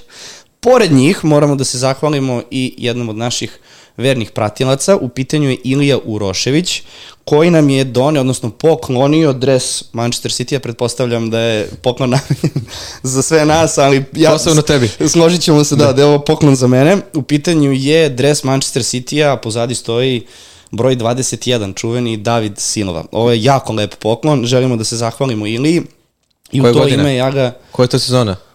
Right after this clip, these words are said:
Speaker 1: Ovo je dve hiljade, ovo je Nike, znači dve hiljade š-, š-, šesnaest ili petnaest, ja mislim.
Speaker 2: Da,
Speaker 1: Što
Speaker 2: lepo.
Speaker 1: ima mi sedamnaeste, o, to je onaj sa
Speaker 2: Da.
Speaker 1: onim tako tamnim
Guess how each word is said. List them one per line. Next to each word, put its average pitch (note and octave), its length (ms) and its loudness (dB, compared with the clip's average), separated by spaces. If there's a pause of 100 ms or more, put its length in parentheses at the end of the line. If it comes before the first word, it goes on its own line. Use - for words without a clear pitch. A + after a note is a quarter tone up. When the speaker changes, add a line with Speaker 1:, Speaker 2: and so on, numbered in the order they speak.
Speaker 1:
Ovo D3+ 220 0
je E3 140 4
dve D3 440 2
hiljade, E3+ 960 2 (1080)
ovo B2 220 -2
je B2 60 2
Nike, B2 440 0 (160)
znači A#2 360 -8
dve C#3+ 180 -2
hiljade C#3 520 -4
š-, B2+ 1400 -8 (600)
š-, - 240 -10 (720)
šesnaest - 500 -4
ili B2 80 -6
petnaest, A#2 340 -6
ja - 60 -12
mislim. - 260 -10 (320)
Speaker 2:
Da, F#2 240 -4
Speaker 1:
Što - 100 -14
Speaker 2:
lepo. - 120 0
Speaker 1:
ima D#3 140 4
mi D#3 100 2
sedamnaeste, B2 720 -2 (1040)
o, B2+ 220 -4
to C#3 140 0
je C#3 40 4
onaj C#3 200 2
sa B2+ 60 -4
Speaker 2:
Da. A#2 60 -2
Speaker 1:
onim C3 140 0
tako - 140 -10
tamnim C3 560 -4